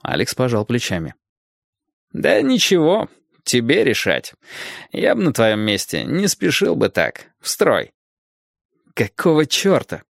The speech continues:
Шурка, по всему, видать, с трудом сдерживал себя. «Знаешь, ты иногда просто...» «Я, конечно, почуял, в чём дело, ещё когда ты вызвался сюда посмотреть на Юльку. На Юльку тебе, как я понимаю, плевать.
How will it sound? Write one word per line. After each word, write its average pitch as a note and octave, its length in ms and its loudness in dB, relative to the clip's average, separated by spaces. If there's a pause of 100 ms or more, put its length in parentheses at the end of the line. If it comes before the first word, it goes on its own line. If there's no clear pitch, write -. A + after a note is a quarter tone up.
Шурка, A2 380 0
по - 140 -6
всему, A2+ 280 0
видать, G#2+ 300 0
с - 60 -6
трудом A#2+ 340 0
сдерживал F#2+ 460 0
себя. D2+ 320 -4 (640)
«Знаешь, D3+ 580 2
ты G3 140 0
иногда F3 320 4
просто...» D#3+ 580 2 (340)
«Я, - 220 0
конечно, G#3+ 440 2
почуял, A3+ 520 4
в - 40 -8
чём C3 260 2
дело, G#2 440 2
ещё A3 320 0
когда G3+ 300 2
ты F#3+ 120 2
вызвался D3 500 2
сюда D#3 440 0 (140)
посмотреть D#3+ 500 0
на C#3+ 120 2
Юльку. D#3+ 460 0 (600)
На C#3+ 120 4
Юльку D3+ 280 4
тебе, D3 260 0
как D3+ 180 0
я D3 100 4
понимаю, D3+ 400 2
плевать. D#3+ 520 0